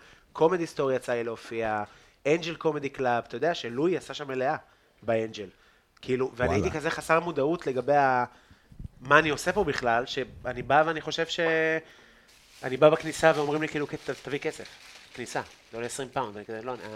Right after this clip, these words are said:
Speaker 1: I'm performing." לא האמינו לי שאני בליינאפ.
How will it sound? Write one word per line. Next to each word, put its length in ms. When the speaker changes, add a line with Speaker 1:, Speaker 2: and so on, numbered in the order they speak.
Speaker 1:
I'm 220
performing." 380
לא 100
האמינו 300
לי 120
שאני 220
בליינאפ. 360